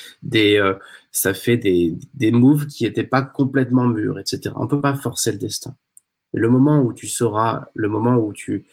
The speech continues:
où tu sentiras que, que c'est bon pour toi, sans parler de reconversion, mais le moment où tu sentiras que le prochain boulot, c'est le bon, ce sera de l'ordre de l'intuition et du ressenti, comme pour une, une rencontre amoureuse.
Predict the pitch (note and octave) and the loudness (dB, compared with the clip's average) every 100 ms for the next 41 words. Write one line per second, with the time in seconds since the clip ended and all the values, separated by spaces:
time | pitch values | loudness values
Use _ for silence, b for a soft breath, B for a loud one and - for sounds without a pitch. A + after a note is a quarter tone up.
0 | B B B A#2+ - - A#2+ A#2 A#2+ A2+ | B B B -12 -4 -2 -2 -2 -2 0
1 | A2+ G#2+ G2 D3 - G2 - G#2 A#2+ G#2 | -2 -2 -6 -6 -8 -6 -4 0 0 -2
2 | - C#3+ C#3 A2+ G2+ G#2 G#2+ G2+ G2+ A2 | -2 0 0 -2 -2 -2 -2 -4 -4 -2
3 | B2 - D3+ C3+ G2+ G2+ A2 A#2+ - G2+ | -2 -2 0 0 0 0 0 0 -2 -6
4 | - A#2 A2 - - A#2+ A#2+ G#2+ G#2+ G#2+ | -4 -2 -2 -4 -4 0 0 0 -4 -2
5 | F#2+ A#2+ C3 B B B B B - A2 | -4 -4 -6 B B B B B -10 -6
6 | - A2+ G#2 A2+ C3 G#2 F2+ - - - | -2 0 2 2 0 -2 -8 -12 -16 -4
7 | G2 A2+ - G2+ - A#2+ A#2 F#2+ G2 - | -2 -2 -2 -4 0 0 0 -2 -4 -4
8 | - - B2 - _ _ C3+ D3 C#3+ G#2+ | -6 -4 -6 -6 _ _ 0 2 0 -4
9 | G#2+ G2+ G2 A#2+ _ - G#2 G2 A2 - | -4 -4 -4 -6 _ -8 -6 -4 -6 -4
10 | G2+ F#2+ F#2+ B2+ | -4 -2 -2 -4